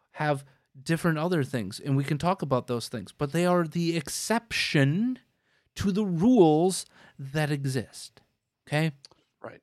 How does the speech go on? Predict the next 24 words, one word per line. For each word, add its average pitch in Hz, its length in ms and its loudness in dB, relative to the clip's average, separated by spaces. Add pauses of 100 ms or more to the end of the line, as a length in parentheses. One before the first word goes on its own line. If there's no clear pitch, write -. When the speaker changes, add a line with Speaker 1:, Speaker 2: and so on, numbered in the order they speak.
(1080)
Speaker 1:
And 175 180 2
I 170 60 2
think 262 240 -4
Matt 175 220 -2
Walsh's 147 400 0
response 139 360 -2
was 139 120 -10
absolutely 131 380 -6
brilliant 113 460 -2
here. - 200 -18 (460)
A-, 139 120 -10 (120)
absolutely 165 560 0
Speaker 2:
And 196 60 2
that's 156 160 0
why 151 80 2
Speaker 1:
brilliant 143 300 4
because 135 260 -2
y-, 143 80 -12 (160)
th-, 143 200 -14
because 147 380 -2
you 147 220 -2 (200)
absolutely 220 720 -2
fundamentally 185 920 0
dismantle 143 1000 -2